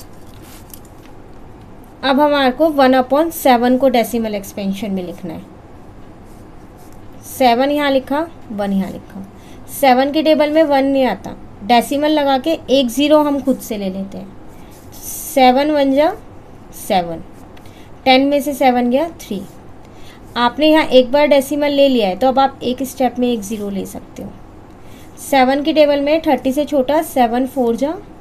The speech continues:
ट्वेंटी एट। अब हमने less किया तो टू बचा।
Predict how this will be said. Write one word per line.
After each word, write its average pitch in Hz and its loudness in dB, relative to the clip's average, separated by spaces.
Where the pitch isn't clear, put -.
ट्वेंटी 196 -4
एट। - -14
अब 240 2
हमने 262 4
less 269 0
किया 277 0
तो 269 -2
टू 254 -4
बचा। 214 -8